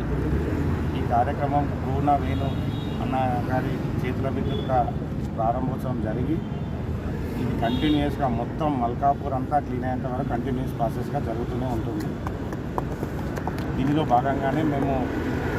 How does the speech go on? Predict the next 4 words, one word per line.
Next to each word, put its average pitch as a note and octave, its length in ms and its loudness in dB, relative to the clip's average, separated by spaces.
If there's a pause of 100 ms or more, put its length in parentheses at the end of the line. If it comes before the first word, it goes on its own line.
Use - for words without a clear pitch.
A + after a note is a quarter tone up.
కొన్ని C#3+ 240 4 (840)
నిర్ణయాలు C#3+ 340 4
తీసుకోవడం C#3 460 0
జరిగింది. B2 440 0